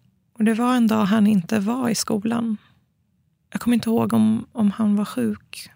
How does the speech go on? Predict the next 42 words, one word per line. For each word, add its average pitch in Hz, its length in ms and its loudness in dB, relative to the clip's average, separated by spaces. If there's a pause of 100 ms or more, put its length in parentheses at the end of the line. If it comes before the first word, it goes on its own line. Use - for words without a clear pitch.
(100)
den 220 260 2
dagen 214 680 0
eller 208 180 -2
bara 220 240 0
iväg. 220 560 -2 (520)
Och 233 100 0
jag 214 160 4
behövde 202 280 2
prata 233 340 -4
med 226 100 2
honom, 214 320 2 (480)
men 226 80 2
han 220 80 4
var 226 80 4
inte 220 180 0
där. 233 340 -2 (680)
Så - 140 -8
jag 220 60 -6
fick 233 140 -4
gå 233 100 -2
till 226 140 -4
skolsystern. 226 920 -4 (120)
Jag 220 140 -2
kommer 240 140 -2
ihåg 226 80 0
att 220 120 -6
jag 214 120 -2
satt - 280 -8
där - 180 -6
och 208 140 -4
grät - 560 -6
och 214 120 -8
grät. - 520 -8 (800)
Och 196 80 -6
hon 214 140 2
fortsatte 214 460 -6
fråga 226 640 -4 (640)
om 226 180 -4
varför 226 280 -4
jag 220 60 0
mådde 226 220 -2
dåligt. 240 600 -6